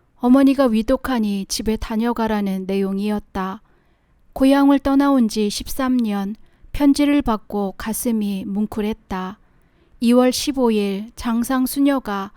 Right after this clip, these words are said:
두 번째 편지를 전해주면서 집에 가서 임종을 앞둔 어머니의 소원을 들어주라고 허락하였다. 파우스티나는 그날 저녁 빌리우스를 떠났다. 위독한 어머니에게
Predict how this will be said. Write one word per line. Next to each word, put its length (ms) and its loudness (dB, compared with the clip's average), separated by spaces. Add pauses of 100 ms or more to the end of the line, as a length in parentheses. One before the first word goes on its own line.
(320)
두 120 -4
번째 340 2
편지를 480 0
전해주면서 1040 -4 (400)
집에 280 2
가서 580 -4 (260)
임종을 540 4
앞둔 580 -2
어머니의 480 2
소원을 440 2
들어주라고 920 -2
허락하였다. 960 -8 (1080)
파우스티나는 800 2
그날 320 0
저녁 540 -2 (100)
빌리우스를 680 0
떠났다. 720 -6 (520)
위독한 500 2
어머니에게 840 2